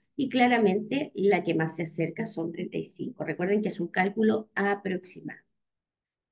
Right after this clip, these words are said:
Perfecto. Con o sin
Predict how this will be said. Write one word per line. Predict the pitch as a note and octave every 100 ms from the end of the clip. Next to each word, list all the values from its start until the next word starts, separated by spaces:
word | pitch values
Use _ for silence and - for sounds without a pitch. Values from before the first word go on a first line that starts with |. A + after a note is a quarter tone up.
| _ _ _ _ _ _ _ _ _ _ _
Perfecto. | F#3+ E3 - - - F3+ C#3 - - - - - - _ _ _ _ _ _ _ _ _ _ _ _ _ _ _ _ _ _ _ _ _ _ G#3+ _ _ _ _ _ _ - - - _ _ _ _ _ _ _
Con | G4+ E4 E3+ C#3+ - _ -
o | A#3+
sin | - F#4